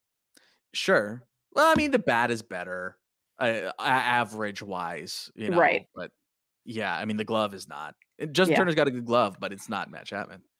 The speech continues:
Speaker 2: Mm-mm. Um, ye-, I, I, mm, I was just, when I saw it, <laughs> because I saw the whole, "Oh," I was like, "Oh, Pacota's out." I used to work for Baseball Prospectus, so I was like, "All right, let me look."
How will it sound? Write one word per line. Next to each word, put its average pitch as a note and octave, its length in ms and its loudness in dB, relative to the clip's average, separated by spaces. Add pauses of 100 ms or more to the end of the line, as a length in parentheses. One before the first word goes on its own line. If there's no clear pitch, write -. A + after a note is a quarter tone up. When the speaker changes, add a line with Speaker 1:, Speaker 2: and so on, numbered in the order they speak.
(180)
Speaker 2:
Mm-mm. D#3+ 360 0 (500)
Um, D#3+ 560 4 (1000)
ye-, F#3+ 340 -6
I, A3+ 160 0
I, G#3+ 240 4
mm, F#3 160 -4 (1120)
I G#3 100 4
was G#3+ 140 6
just, G3+ 260 6
when G#3 160 6
I G3+ 60 8
saw F#3 320 6
it, - 200 6 (380)
<laughs> - 400 6
because A#3 240 8
I G#3 100 10
saw F#3+ 320 8 (380)
the A3+ 100 6
whole, F#3 300 8 (240)
"Oh," D4+ 100 10
I C4 120 10
was G3 100 6
like, A#3 160 6
"Oh, G#4+ 140 8
Pacota's A#3 420 4
out." D3 160 6
I G3+ 60 8
used D#4+ 160 4
to B3 60 6
work D#3+ 160 6
for F3 100 2
Baseball D3 380 4
Prospectus, E3 580 0
so F4 60 0
I E4 40 4
was E4+ 60 -2
like, G4 120 2
"All G4 120 6
right, A3 100 6
let B3 100 6
me C4+ 60 8
look." G#3 260 6